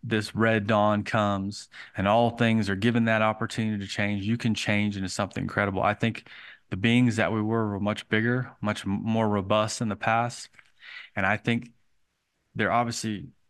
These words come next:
hominids on this planet that are much bigger and stronger than us and live a much more natural, you know, way of being, the Sasquatch people and the Olmas and the Rangpendik and these na-, these, these na-, these native natural hominids that,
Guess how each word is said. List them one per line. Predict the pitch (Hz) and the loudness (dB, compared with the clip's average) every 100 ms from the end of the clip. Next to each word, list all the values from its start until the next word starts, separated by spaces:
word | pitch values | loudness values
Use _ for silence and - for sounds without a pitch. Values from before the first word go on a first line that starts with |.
| - | -8
hominids | - 127 117 107 101 107 | 0 2 2 0 -2 -2
on | 104 | -2
this | 104 | -4
planet | - 107 98 | -2 0 0
that | 95 | 0
are | |
much | 95 98 - | -2 -2 -2
bigger | 104 95 | -2 0
and | 92 | -4
stronger | - 104 101 95 | -2 -2 0 -2
than | 95 | -2
us | 95 95 | -2 -2
and | 95 | -2
live | 107 110 | 0 2
a | 101 | 2
much | 107 104 - | 0 -2 -4
more | 101 104 101 92 90 95 _ _ _ _ _ _ _ _ _ - | -2 0 0 0 -2 -8 _ _ _ _ _ _ _ _ _ -4
natural, | 107 110 104 107 85 - _ _ _ _ | 0 0 -2 -6 -6 -10 _ _ _ _
you | 120 | -2
know, | 95 | -2
way | 92 107 107 | 0 2 2
of | 92 | 0
being, | 104 101 92 | 0 0 -2
the | 95 | -4
Sasquatch | - 101 95 - 90 - | -2 -2 -2 -4 -4 -6
people | - 98 98 95 | -6 -2 -2 0
and | 90 | -2
the | |
Olmas | 87 101 98 98 92 | -2 0 0 0 -2
and | 92 92 - - - - - - _ | -4 -6 -8 -18 -16 -18 -20 -20 _
the | 107 | 0
Rangpendik | 104 104 101 - 98 95 101 | 2 2 0 0 2 0 0
and | 95 | -2
these | 95 92 | -4 -2
na-, | 98 104 107 101 | 0 2 2 0
these, | 107 101 | -2 -2
these | 113 113 104 - | -4 -2 -4 -4
na-, | 123 113 113 - | 0 0 0 -2
these | 113 101 | -4 0
native | 113 117 120 123 113 | 2 4 2 2 0
natural | 110 113 117 - 101 | -2 0 -2 -4 -2
hominids | 113 110 101 98 - | 0 0 -2 -4 -6
that, | - 101 - | -4 -4 -4